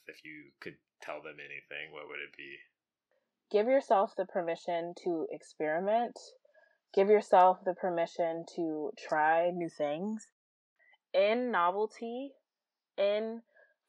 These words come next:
Speaker 2: freshness and newness, we discover parts of ourselves that we may never have known had we never tried.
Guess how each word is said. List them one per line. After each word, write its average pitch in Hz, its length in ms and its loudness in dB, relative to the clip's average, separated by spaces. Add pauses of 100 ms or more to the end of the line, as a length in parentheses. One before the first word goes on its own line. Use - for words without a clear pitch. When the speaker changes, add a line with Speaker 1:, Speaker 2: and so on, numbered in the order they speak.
Speaker 2:
freshness 214 960 0
and 185 280 -2
newness, 202 720 -2
we 196 180 -2
discover 170 480 0
parts 156 380 -6
of 185 80 -2
ourselves 190 640 2
that 180 180 2
we 175 160 0
may 160 180 -8
never 160 340 -6
have 160 160 -10
known 156 380 -4
had 165 220 -2
we 165 80 -6
never 151 280 -12
tried. 143 480 -6